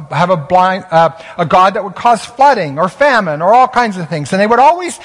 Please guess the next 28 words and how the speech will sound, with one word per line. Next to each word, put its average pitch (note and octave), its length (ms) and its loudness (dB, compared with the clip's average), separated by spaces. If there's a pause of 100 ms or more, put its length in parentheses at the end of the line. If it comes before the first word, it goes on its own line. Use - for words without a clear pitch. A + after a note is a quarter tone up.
(240)
see B3+ 480 -2
a G3 180 0
direct G#3 480 -2
correlation A3+ 800 0
between, G#3 1040 -4 (480)
between E3+ 480 -2 (380)
what F3 280 0
was G3 140 -8
happening B3+ 560 -2
around F3 380 0
them, F3+ 140 -4
the D#3+ 60 -6
bad G3 420 0
things G3 200 -6
that F3+ 80 -6
were D3 100 0
happening E3 380 -2
around D3 240 -2
with, D3 180 -6 (120)
and E3+ 180 0
the, E3 220 -4 (320)
and F3 200 0
the E3+ 160 -6 (480)
emotional F3+ 600 0
state C#3+ 400 -6 (100)
of D3+ 320 -2 (180)
the D#3 80 -4
gods. A#2 600 -4